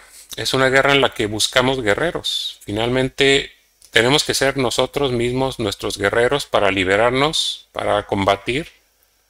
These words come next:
porque ya no podemos permanecer indiferentes. Esta, esta es la realidad de nuestro mundo y hay que, hay que participar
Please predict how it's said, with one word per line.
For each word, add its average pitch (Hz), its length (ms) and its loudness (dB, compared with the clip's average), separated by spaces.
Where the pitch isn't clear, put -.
porque 110 1200 2
ya 113 200 -2
no 143 140 0
podemos 135 360 2
permanecer 107 560 0
indiferentes. 104 960 -6
Esta, 120 640 0
esta - 280 -6
es 120 60 -2
la 123 120 2
realidad 101 400 0
de 117 100 -2
nuestro 110 300 -4
mundo 127 360 -2
y 110 140 -2
hay 98 160 -4
que, 104 400 -4
hay 123 120 2
que - 140 0
participar 123 720 0